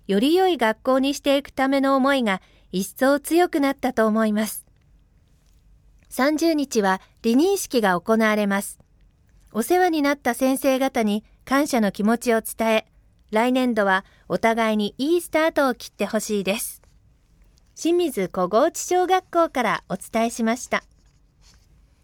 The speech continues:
おしまいに安藤こども園から、「乳児棟ができました」と題してお届けします。今年度、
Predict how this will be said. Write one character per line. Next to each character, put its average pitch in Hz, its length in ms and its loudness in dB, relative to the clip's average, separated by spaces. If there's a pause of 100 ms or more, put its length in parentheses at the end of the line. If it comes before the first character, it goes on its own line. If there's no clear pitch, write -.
(360)
お 220 80 -2
し 330 200 -2
ま 320 140 4
い 302 120 0
に 269 220 -2 (200)
安 359 280 0
藤 320 200 2
こ - 140 0
ど 262 140 0
も 320 100 2
園 285 220 0
か 214 160 -4
ら、 180 200 -2 (640)
「乳 330 240 2
児 381 140 0
棟 339 260 2
が 302 140 0
で 294 100 0
き 294 140 -4
ま 285 160 -2
し - 100 -12
た」 233 200 -4 (260)
と 359 100 2
題 370 220 0
し - 80 -12
て 220 140 0
お 196 60 -2
届 202 340 -2
け - 20 -4
し - 100 -6
ま 185 160 0
す。 - 180 -12 (1500)
今 330 220 2
年 349 240 2
度、 226 200 2